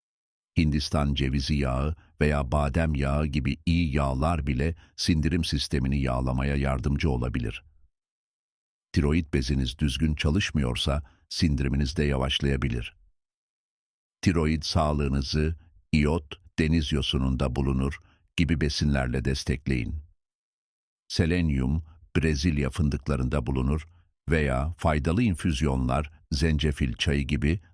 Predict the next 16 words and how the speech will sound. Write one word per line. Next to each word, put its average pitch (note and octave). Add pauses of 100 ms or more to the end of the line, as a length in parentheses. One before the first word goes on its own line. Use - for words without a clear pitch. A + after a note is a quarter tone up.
da F2+
fark D2
yaratabilir. B1+ (1200)
Metabolizmanız G#2
en B2
iyi D#2+
şekilde C#2
çalıştığında C2+ (440)
olumlu F#2
değişikliklerin D#2
domino E2+
etkisi D2
tetiklenir. C2 (1200)
Sindirim F#2
sisteminin D2
iyileştirilmesinden C#2+